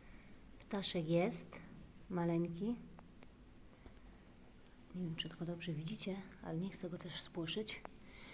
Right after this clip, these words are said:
Najwyraźniej maleństwa uczą się latać. Gniazdo jest puste. Nie ma tutaj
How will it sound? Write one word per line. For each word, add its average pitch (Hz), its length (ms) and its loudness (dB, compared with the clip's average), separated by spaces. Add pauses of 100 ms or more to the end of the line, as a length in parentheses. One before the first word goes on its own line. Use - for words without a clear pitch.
(220)
Najwyraźniej 214 600 10
maleństwa 190 480 10
uczą 196 320 4
się 165 320 2 (160)
latać. 190 580 4 (1160)
Gniazdo 190 460 4
jest 165 240 2
puste. 202 600 2 (1120)
Nie 190 400 10
ma 180 120 8
tutaj 175 480 2